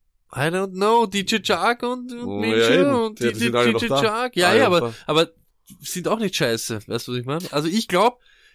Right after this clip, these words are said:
Speaker 1: ich bin mir nicht ganz sicher, ob's nicht jetzt der richtige Zeitpunkt wär, Golladay, bevor dort irgendwie was zu
Speaker 2: Interessant.
Speaker 1: stinken anfängt,
Speaker 2: Ich
Speaker 1: herzugeben.
Speaker 2: glaub, ich glaub, in Redraft würde er einfach ein super Value haben und für die Draft-Position, die er hat, er wird, er wird absolut underrated.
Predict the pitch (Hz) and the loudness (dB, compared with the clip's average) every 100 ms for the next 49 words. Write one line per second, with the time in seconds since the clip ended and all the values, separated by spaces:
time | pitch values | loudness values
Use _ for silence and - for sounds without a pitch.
0 | - 131 - 214 254 240 233 220 190 226 | -12 -10 -6 -4 -2 -2 -2 -2 -2 -6
1 | 226 202 160 - 175 - 160 185 180 165 | -2 -2 -2 -4 -8 -4 -4 -2 -2 -2
2 | - 156 147 143 156 - 147 131 147 151 | -4 -6 -2 -2 -2 -6 -8 -2 -2 -2
3 | - - _ - 127 156 147 139 139 135 | -8 -20 _ -2 2 2 0 0 0 -2
4 | 127 - 143 143 - 139 147 - 156 165 | -4 -2 0 0 -2 -2 -2 -4 -6 -4
5 | 156 139 139 147 135 131 143 147 165 151 | -4 -6 -6 -4 -4 -4 -2 -2 -2 -2
6 | 120 127 127 143 135 127 - - - 180 | -2 -2 -4 -4 -6 -6 -16 -14 -4 -2
7 | - 113 156 185 185 _ 143 160 156 143 | -2 0 2 2 -2 _ -6 -4 -2 0
8 | 139 139 143 131 123 - - 120 123 120 | 0 0 0 0 0 -2 -8 -2 0 0
9 | 110 123 98 92 117 - _ - - 165 | -2 -4 -6 -6 -6 -8 _ -10 -6 -4
10 | 165 151 143 117 120 120 131 123 113 117 | -4 0 0 0 0 0 0 0 0 -2
11 | 117 - 110 - 113 120 117 110 107 117 | -4 -6 -8 -8 -10 -8 -4 -2 -2 -6
12 | 107 117 107 107 98 98 - 107 113 - | -8 -4 -4 -4 -4 -6 -6 -8 -8 -8
13 | _ - 117 123 - 113 123 135 - 104 | _ -6 -4 -4 -4 -4 -2 -6 -6 -6
14 | 104 104 131 147 131 | -4 -4 -4 -6 -8